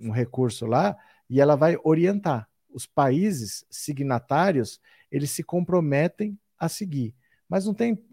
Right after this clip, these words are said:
é, punição caso eles não sigam. Ela não tem como obrigar. Porque você imagina assim, por exemplo, se a onu falar, "Esse governo é corrupto, ele tem que cair." Como é que ela vai obrigar? Ela vai fazer uma guerra pra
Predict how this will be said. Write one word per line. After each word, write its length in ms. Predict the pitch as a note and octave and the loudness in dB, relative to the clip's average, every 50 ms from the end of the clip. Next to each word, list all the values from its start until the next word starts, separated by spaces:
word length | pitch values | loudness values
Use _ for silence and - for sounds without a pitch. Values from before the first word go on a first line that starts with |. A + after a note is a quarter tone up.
| _ | _
é, 320 | - C#3 C3 B2+ B2 B2 A#2+ | -2 0 2 2 2 2 0
punição 580 | A#2+ - - C#3 C3+ C3 B2 - - C3 B2+ | -2 -4 -6 -4 -4 -4 -4 -4 -4 -4 -4
caso 280 | B2 C3 B2+ B2 A2+ B2 | -2 0 -2 0 0 -2
eles 180 | A#2+ A#2+ A2+ | -4 -4 -4
não 160 | A#2 B2 A#2+ A2+ | -4 -4 -4 -6
sigam. 520 | - - - A#2+ A#2 G2+ G2+ G#2 G2 A2 - | -8 -10 -8 -8 -6 -6 -6 -8 -10 -8 -6
Ela 180 | A2+ B2+ C3+ | -2 -2 0
não 140 | D3 D#3 D#3 | 0 -2 -2
tem 160 | - F3 F#3 | -4 -4 -4
como 220 | F#3 F#3+ F#3+ F#3+ G3 | -2 -2 -2 0 0
obrigar. 560 | F#3+ F3+ G3+ G3+ E3+ D3 C#3 A#2+ G#2+ G2 - _ _ _ _ _ _ _ _ _ _ _ _ _ _ _ _ _ _ | -2 -2 -2 -4 -2 0 0 0 0 -4 -8 _ _ _ _ _ _ _ _ _ _ _ _ _ _ _ _ _ _
Porque 220 | - C#3 B2+ E3+ F3 | -10 -4 -2 0 0
você 220 | E3+ D#3 - F#3 | 0 0 0 -2
imagina 420 | F#3 F3+ F3 F3 D3 E3+ G3 G#3+ F#3+ | 0 0 0 0 -2 -2 -2 -2 -2
assim, 260 | - - D3+ C#3 B2 | -2 -2 -4 -4 -2
por 140 | B2+ B2 B2+ | -2 -2 -2
exemplo, 460 | B2 A2 A#2 A2+ A2 G2+ - - G2+ - - - _ _ _ _ | -2 -2 -2 -2 -4 -4 -6 -10 -14 -16 -18 -20 _ _ _ _
se 220 | - - - D#3+ | -14 -2 2 4
a 80 | C#3+ C3+ | 4 4
onu 260 | C3+ C3+ C3+ C3+ B2+ | 4 2 2 0 -2
falar, 460 | B2 - C3+ C3 B2 A#2+ A2+ G2+ - - _ _ _ - | 0 2 2 4 6 4 4 2 0 -8 _ _ _ -8
"Esse 200 | A#2+ A#2+ - D#3+ | -8 -6 -4 -2
governo 420 | D3 E3 D#3+ C3+ D3+ E3+ F3+ F#3 | 0 2 2 4 4 2 2 2
é 40 | F#3 | 0
corrupto, 480 | F3+ - F#3+ D#3+ D3 F3 E3+ - - F#3+ | 2 2 2 2 2 0 -2 0 -2 -2
ele 120 | F3+ F3+ | -2 0
tem 180 | - - F3 E3+ | 0 -2 -2 -2
que 100 | - - | -4 -4
cair." 400 | - F3 E3+ D#3 C3 A#2 G#2+ G2 - _ _ _ _ _ _ _ _ _ _ _ _ _ _ _ _ _ _ _ _ _ _ _ _ _ _ _ _ _ | -4 -2 0 0 0 -2 -4 -8 -12 _ _ _ _ _ _ _ _ _ _ _ _ _ _ _ _ _ _ _ _ _ _ _ _ _ _ _ _ _
Como 120 | D3+ D#3+ | -4 -2
é 40 | E3+ | 0
que 60 | E3 | 2
ela 80 | D#3+ D3+ | 4 4
vai 100 | C3+ C#3 | 6 4
obrigar? 500 | C3+ C3 B2+ B2 A#2 A2 G#2 F#2 F2+ F#2+ - _ _ _ | 4 4 2 0 2 2 0 0 -2 -8 -14 _ _ _
Ela 140 | G#2+ A2 A#2 | -2 0 2
vai 220 | A2+ C3+ B2+ B2 | 4 4 4 4
fazer 300 | A#2+ - - A#2 A2 A#2+ | 2 0 0 0 0 0
uma 160 | A#2+ A#2+ A2 | 0 0 -2
guerra 400 | A2 G2 G#2+ A#2+ C3+ D3+ C#3 B2 | -2 0 2 2 2 2 2 -2
pra 180 | - - A2+ G2+ | -2 -4 -4 -6